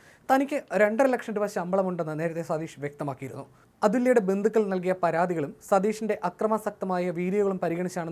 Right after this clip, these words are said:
നടപടിയെന്നാണ് കമ്പനി അറിയിച്ചിരിക്കുന്നത്. മദ്യപിച്ച് ഓഫീസിലെത്തിയതിന് സതീഷിന് താക്കീത് ലഭിച്ചിരുന്നതായി ഒപ്പം ജോലി ചെയ്തയാൾ നേരത്തെ മാധ്യമങ്ങളോട് വെളിപ്പെടുത്തിയിരുന്നു. മദ്യപിച്ച് വിദേശത്ത് പ്രശ്നമുണ്ടാക്കിയിട്ടുണ്ട്.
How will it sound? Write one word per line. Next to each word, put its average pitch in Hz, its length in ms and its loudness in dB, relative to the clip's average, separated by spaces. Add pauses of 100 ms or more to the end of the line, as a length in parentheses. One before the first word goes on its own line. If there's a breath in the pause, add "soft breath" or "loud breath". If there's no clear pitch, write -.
നടപടിയെന്നാണ് 160 600 -4
കമ്പനി 151 260 -6 (120)
അറിയിച്ചിരിക്കുന്നത്. 139 600 -8 (580 loud breath)
മദ്യപിച്ച് 277 480 2
ഓഫീസിലെത്തിയതിന് 214 760 0
സതീഷിന് 190 500 -2
താക്കീത് 190 400 0
ലഭിച്ചിരുന്നതായി 175 540 -4 (120)
ഒപ്പം 190 280 -4
ജോലി 180 300 0
ചെയ്തയാൾ 160 340 0 (160)
നേരത്തെ 165 240 -6 (100)
മാധ്യമങ്ങളോട് 160 540 -4 (140)
വെളിപ്പെടുത്തിയിരുന്നു. 143 580 -8 (520 soft breath)
മദ്യപിച്ച് 175 420 -2
വിദേശത്ത് 170 400 -4
പ്രശ്നമുണ്ടാക്കിയിട്ടുണ്ട്. 135 800 -8